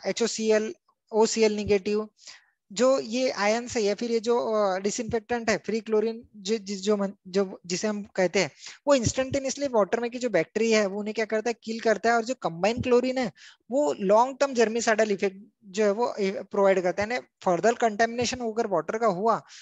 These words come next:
disinfection करने के आधा घंटे बाद, एक घंटा बाद, तो वो क्या करता है, वो bacteria को destroy करने का काम क्या रह-, किसका रहता है, combined chlorine का।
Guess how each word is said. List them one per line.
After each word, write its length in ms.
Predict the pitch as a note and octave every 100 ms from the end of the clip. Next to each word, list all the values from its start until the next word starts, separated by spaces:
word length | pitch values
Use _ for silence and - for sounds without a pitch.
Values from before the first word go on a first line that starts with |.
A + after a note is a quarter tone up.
| - -
disinfection 600 | G#3 - G#3 G#3+ - A#3
करने 300 | G#3 F#3 G#3
के 140 | A3+
आधा 280 | - E3 F#3
घंटे 220 | F#3+ F#3
बाद, 180 | G3 F#3
एक 120 | F3+
घंटा 260 | F3+ F3 G3
बाद, 140 | F3+ -
तो 180 | B3+ C4 - - -
वो 100 | C4
क्या 140 | C4+ B3+
करता 240 | A#3 A#3
है, 60 | G#3
वो 160 | A3+
bacteria 360 | A#3 G#3 - G#3+
को 120 | A#3
destroy 360 | G3+ G3 - A3
करने 220 | G#3 G#3+
का 40 |
काम 260 | G#3 G3+ G3
क्या 120 | G#3
रह-, 140 | F#3+ -
किसका 240 | G3+ - G#3+
रहता 200 | F3+ B3
है, 60 | - _ _
combined 400 | G#3 F#3 F3+ F3+
chlorine 260 | - D#3+ D3 -
का। 260 | C#3+ -